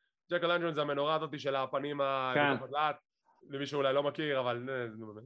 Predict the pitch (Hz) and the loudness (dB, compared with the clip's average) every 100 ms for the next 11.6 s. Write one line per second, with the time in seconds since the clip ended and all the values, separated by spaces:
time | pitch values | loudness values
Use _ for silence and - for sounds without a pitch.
0 | 202 185 160 - 240 185 127 - 214 269 | 2 4 2 2 2 0 -2 -4 2 2
1 | 147 - _ _ - _ _ _ - 151 | 0 -10 _ _ -20 _ _ _ -2 2
2 | 160 160 156 156 156 156 156 151 156 156 | 4 4 4 2 2 2 0 -2 -4 -8
3 | - _ - 233 202 208 190 180 - 151 | -12 _ 0 2 6 4 4 2 0 -2
4 | - 143 151 123 156 160 135 117 90 _ | -4 -2 -2 0 -2 0 -2 -4 -8 _
5 | _ _ _ _ _ - 156 143 120 98 | _ _ _ _ _ -4 0 2 2 0
6 | - _ _ _ _ _ _ _ _ - | -6 _ _ _ _ _ _ _ _ -6
7 | 180 156 123 98 - _ _ _ - 113 | 2 2 2 -4 -16 _ _ _ -20 -18
8 | 107 175 269 330 302 - _ _ _ _ | -2 2 4 4 0 -4 _ _ _ _
9 | _ _ 143 143 151 151 - 139 139 - | _ _ -2 0 0 -2 -2 0 0 -6
10 | _ _ - 117 143 135 175 156 196 220 | _ _ -20 -12 -10 -8 -8 -2 -2 -4
11 | 226 131 - 175 202 214 | -10 -8 -2 2 2 0